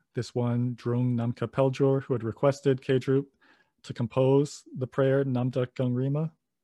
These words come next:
And this prayer is described by Elijah Ari as a prayer for Tsongkhapa's rebirth. In it, the good qualities of the Buddha Sengye Ngaro and his Pure Land are described.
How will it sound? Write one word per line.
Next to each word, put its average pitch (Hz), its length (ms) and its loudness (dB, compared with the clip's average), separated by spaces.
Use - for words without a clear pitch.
And 143 100 0
this 180 100 -2
prayer 156 300 4
is 147 140 -2
described 151 580 0
by 113 300 0
Elijah 120 460 -4
Ari 120 420 -2
as 117 180 -8
a 110 40 -8
prayer 135 440 -2
for 120 300 -2
Tsongkhapa's 113 580 -6
rebirth. 123 600 -4
In 160 160 4
it, 127 260 -2
the 120 80 0
good 143 200 2
qualities 143 600 2
of 120 80 -4
the 113 60 -4
Buddha 123 340 0
Sengye 127 460 -2
Ngaro 131 520 0
and 113 80 -4
his 110 140 -6
Pure 139 340 0
Land 135 260 2
are 117 80 -2
described. 135 760 -2